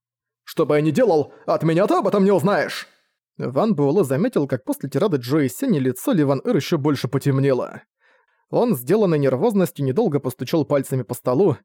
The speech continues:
не став больше ничего говорить. Джои Сянь тоже почувствовал скверное настроение начальницы,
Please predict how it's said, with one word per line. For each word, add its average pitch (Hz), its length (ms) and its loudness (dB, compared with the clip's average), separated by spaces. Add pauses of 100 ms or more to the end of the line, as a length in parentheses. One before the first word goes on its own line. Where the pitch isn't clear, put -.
не 139 140 -2
став 151 280 -2
больше 165 260 -2
ничего 143 320 0
говорить. 127 640 -2 (420)
Джои 127 340 -2
Сянь 131 260 -2
тоже 175 240 0
почувствовал 127 520 -4
скверное 135 400 -2
настроение 131 420 -2
начальницы, 147 760 0